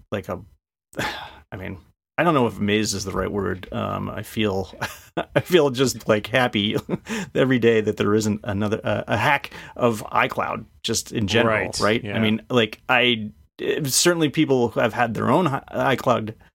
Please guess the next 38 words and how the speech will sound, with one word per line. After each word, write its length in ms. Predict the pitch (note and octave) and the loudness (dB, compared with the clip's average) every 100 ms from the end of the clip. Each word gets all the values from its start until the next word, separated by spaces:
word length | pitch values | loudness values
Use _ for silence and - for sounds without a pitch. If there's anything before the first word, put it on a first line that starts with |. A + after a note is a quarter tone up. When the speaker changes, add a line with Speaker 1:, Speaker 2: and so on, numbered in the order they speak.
| _ _ | _ _
Speaker 1:
accounts 480 | A#2 - G#2+ G2+ - | -6 0 0 2 -2
hacked 320 | - A2 G#2 | -2 -4 -4
through 380 | - A2 G2 G#2 - | -4 -2 -2 -4 -4
social 280 | - A2 | 0 2
Speaker 2:
Phished 40 | G#2 | 2
or, 40 | |
Speaker 1:
engineering 400 | G2+ F#2+ A#2+ A#2+ | 0 0 0 0
type 80 | F#2+ | 0
Speaker 2:
yeah, 60 | E2+ | -4
Speaker 1:
stuff, 240 | E2 F#2+ F2+ | -4 -6 -6
Speaker 2:
exactly. 140 | E2+ A2 | -4 -2
Speaker 1:
but 200 | G#2+ - | -2 -4
yeah, 340 | - A#2+ G#2+ G#2+ | -2 0 2 0
but, 280 | A2+ G#2+ - A#2+ - | 0 -2 -2 -8 -4
um, 440 | A#2 G#2+ G2+ G2+ - - _ _ _ _ _ _ - | -2 0 0 -2 -6 -16 _ _ _ _ _ _ 2
nothing 260 | E3+ A#3 B3 | 4 4 4
that 100 | F#3 | 4
has 160 | C3+ | 4
really 240 | D#3 D3 A#2+ | 4 4 2
compromised 540 | C3 A#2+ A2 G#2 G2+ | 0 2 2 2 0
the 120 | G#2 - _ | -4 -4 _
back 340 | A2 G#2+ G2+ - | -2 -2 -2 -10
end. 400 | - - - - - - _ _ _ _ _ _ _ | -10 -10 -10 -10 -12 -20 _ _ _ _ _ _ _
Speaker 2:
Yeah, 200 | - C3 - _ | -2 -2 -2 _
<sighs> 420 | - - - - | -10 -10 -12 -6
and 140 | D#3 F3+ | -2 0
I, 140 | F#3 | 2
I 40 | F3+ | 2
don't 140 | B3 | 4
know 80 | A#3+ | 2
what 140 | G#3+ | 2
the 80 | F3+ | 2
right 160 | D#3+ D#3+ | 2 2
answer 240 | F3+ B2 | 0 -2
to 40 | G#2 | 0
that 180 | F#2 | 0
is 120 | F#2+ F2+ | -2 -2
because, 520 | A#2 - A#2 G2 | -2 2 2 0